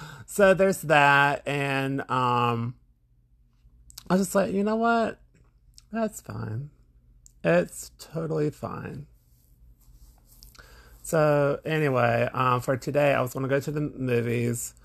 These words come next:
Well, I was gonna take my car in for an oil change. That's the other thing. I got, gotta call them, like, today. Shoot. So anyway, I gotta, um,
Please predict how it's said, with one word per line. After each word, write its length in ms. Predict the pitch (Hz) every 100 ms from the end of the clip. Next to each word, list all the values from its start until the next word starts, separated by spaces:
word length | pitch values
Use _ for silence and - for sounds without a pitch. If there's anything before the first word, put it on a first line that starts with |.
| - - -
Well, 120 | 156
I 20 |
was 80 | 165
gonna 120 | 196 185
take 140 | 196
my 80 | 160
car 300 | - 156 143
in 280 | 139 135 127
for 180 | 139 127
an 80 |
oil 160 | 117 123
change. 680 | - 98 101 101 101 113 - - - - _ _ _ -
That's 220 | 135 143
the 60 | 113
other 180 | 120
thing. 160 | 110 107
I 80 | 110
got, 240 | 135 - - - -
gotta 220 | 143 135
call 240 | - 113
them, 340 | 117 110 110 110
like, 240 | 107 -
today. 720 | - 107 107 80 - - 123 - - - - _ - - - - -
Shoot. 880 | - - - - - - - _ - - _ - - - - -
So 200 | - -
anyway, 460 | 170 165 165 156 143
I 120 | -
gotta, 440 | 156 147 143 143 139
um, 440 | 139 131 131 127